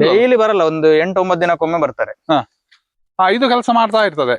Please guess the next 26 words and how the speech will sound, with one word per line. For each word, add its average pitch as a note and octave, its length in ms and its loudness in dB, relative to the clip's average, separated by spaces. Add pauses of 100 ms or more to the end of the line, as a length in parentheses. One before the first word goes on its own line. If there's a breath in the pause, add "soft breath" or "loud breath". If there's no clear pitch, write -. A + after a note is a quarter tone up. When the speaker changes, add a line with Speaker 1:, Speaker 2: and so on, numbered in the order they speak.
Speaker 1:
ಹೌದೌದು, C#3+ 440 0
ಇದು D3 160 -2
ಕೆಲ್ಸ D#3 180 -2
ಮಾಡ್ತಾ B2 280 -2
ಇರ್ತದೆ. G#2 300 -8 (160)
Speaker 2:
ಹಾ. B2 120 -12 (160)
Speaker 1:
ಈಗೆಲ್ಲ G#3 280 2
ಸೀಸನ್ F#3+ 320 0
ಅಲ್ಲ C3 140 -2
ಸರ್, B2+ 160 -2
ಎಲ್ಲ C3+ 140 0
ಕಡೆ C3 180 -2
ಹೂವು C3+ 280 0
ಎಲ್ಲ B2 120 -2
ಆಗಿದೆ. A2+ 280 -2 (160)
Speaker 2:
ಹೌದು, C3 260 0
ಹೌದು, B2 220 -2
ಹೌದು, A#2 180 -4
ಹೌದು. A2+ 200 -6
Speaker 1:
ಈಗ B2 120 -8
ಹಣಿದ C#3 280 -2
ಸೀಸನ್. B2+ 400 0
Speaker 2:
ಎಲ್ಲ F#3 160 4
ಮಕರಂದ F#3 480 -2
ತಂದು F3 280 -2 (120)
ನೋಡಿ E3 240 -2